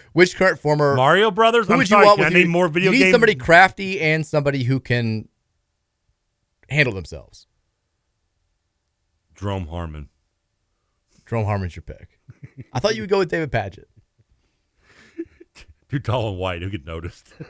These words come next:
Speaker 2: <laughs>
Speaker 1: Honestly, not a bad point.
Speaker 2: Jerome Harmon grew up in Gary, Indiana. I'm going with Jerome Harmon.
Speaker 1: I want. Who would you get along with, too?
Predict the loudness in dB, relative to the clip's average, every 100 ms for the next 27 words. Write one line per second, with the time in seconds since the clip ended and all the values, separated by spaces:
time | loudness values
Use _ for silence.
0 | -14 -12 -10 -8 -8 -10 -10 -8 2 2
1 | 4 4 4 6 4 4 -2 -2 -8 -16
2 | -18 -18 -18 -20 -20 _ -20 -20 -20 -20
3 | -20 -20 -20 _ -8 -8 -12 -20 -20 _
4 | -20 -20 -20 _ -6 -2 0 2 0 0
5 | -2 -4 -4 -8 -6 -6 -8 -12 -14 -14
6 | -18 -16 -14 -10 -6 -6 -6 -12 -12 -12
7 | -14 -18 -18 -20 -20 _ _ _ -4 2
8 | 4 2 0 -4 -4 -6 -8 -8 -6 -4
9 | -4 -6 -8 -16 -18 -18